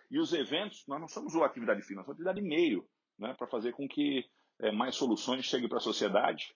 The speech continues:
né, que a gente consiga, o quanto antes, né, retomar uma,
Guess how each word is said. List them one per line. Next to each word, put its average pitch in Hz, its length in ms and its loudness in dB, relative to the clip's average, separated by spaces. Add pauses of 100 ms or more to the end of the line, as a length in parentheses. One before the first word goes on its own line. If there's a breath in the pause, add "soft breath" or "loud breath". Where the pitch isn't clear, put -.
né, 107 140 -4
que 113 80 -6
a - 20 -8
gente 113 180 -8
consiga, 127 480 -4 (320 loud breath)
o 156 80 -4
quanto 135 380 2
antes, - 400 0
né, 117 260 -4
retomar 110 500 4
uma, 107 520 2